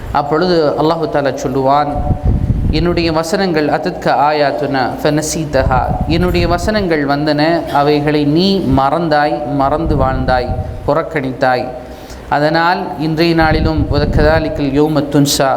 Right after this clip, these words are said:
இன்றைய நாளிலும் அதே போன்று நீ மறக்கப்படுவாய், உன்னை மறக்கடிக்கப்பட்டவனாக நாங்கள் கணக்கெடுக்காதவர்களாக நாங்கள் இருப்போம்" என்று அல்லாஹு தஆலா எச்சரிக்கை செய்கிற வசனத்தை நம்ம பார்க்கலாம். அப்படி இந்த உலகத்தில் மிகவும்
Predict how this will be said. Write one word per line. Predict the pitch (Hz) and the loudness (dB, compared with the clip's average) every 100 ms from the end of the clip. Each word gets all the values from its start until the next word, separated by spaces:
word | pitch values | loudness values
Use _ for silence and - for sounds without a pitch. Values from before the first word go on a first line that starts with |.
| - - | -4 -4
இன்றைய | 143 143 151 | -4 -2 0
நாளிலும் | 160 175 190 196 | 2 0 0 0
அதே | 143 139 | 2 2
போன்று | 139 151 147 | 2 2 4
நீ | 139 | 4
மறக்கப்படுவாய், | 127 131 - 156 135 127 123 131 131 | 2 0 -2 0 0 0 2 0 0
உன்னை | 135 139 135 | 0 0 0
மறக்கடிக்கப்பட்டவனாக | 135 165 156 147 139 139 131 135 127 156 | 0 0 -2 -2 -4 -4 -2 0 0 0
நாங்கள் | 135 127 127 | 0 0 0
கணக்கெடுக்காதவர்களாக | 127 151 165 160 147 143 131 127 123 131 139 156 151 - - - | 0 -4 -2 -2 -2 -2 -2 -2 0 0 0 -2 -4 -8 -12 -4
நாங்கள் | - 143 143 | 0 2 2
இருப்போம்" | 135 165 - 170 151 | 2 2 2 2 2
என்று | 143 147 | 2 2
அல்லாஹு | 175 147 143 139 | 2 0 -2 -2
தஆலா | 135 131 135 | 0 0 0
எச்சரிக்கை | 139 135 160 139 139 | -2 -2 -2 -2 -4
செய்கிற | 135 123 123 | -4 -2 0
வசனத்தை | 123 127 151 139 - | 0 0 -2 0 0
நம்ம | 180 | 0
பார்க்கலாம். | 143 135 123 - 127 - - - - - - - | 0 0 -2 -4 -4 -6 -12 -12 -10 -8 -6 -2
அப்படி | 147 165 170 196 185 - - - - - - - - | -2 0 0 0 0 0 -2 -2 -4 -6 -12 -6 2
இந்த | 175 170 | 4 4
உலகத்தில் | 185 208 214 - 180 | 4 2 0 -2 -2
மிகவும் | 165 160 175 175 185 | 0 2 2 2 0